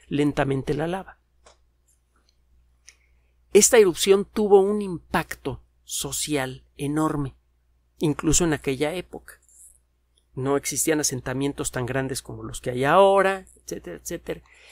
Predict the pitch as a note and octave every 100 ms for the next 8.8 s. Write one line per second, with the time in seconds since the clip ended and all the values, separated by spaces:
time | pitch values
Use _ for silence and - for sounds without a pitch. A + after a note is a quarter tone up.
0 | - _ - - - - D3+ - C#3 C#3+
1 | G#3 G#3+ - G#3+ - _ _ _ _ _
2 | - F3 D3 - _ F3+ F3+ G3+ G#3 G#3+
3 | G#3+ - F3+ - D3 E3 G#3 E3 F#3 -
4 | F3 - F#3+ F3 D#3+ D3 D#3 D3+ - F#3+
5 | - _ _ C#3 C3 B2+ C3+ A#2+ C#3 E3
6 | A#3+ _ _ _ _ D3+ F3 F#3 - F#3
7 | - - D#3+ D3 D#3+ - D3 C3+ D3+ D3
8 | - D3 C#3+ C#3 D#3+ D#3+ - -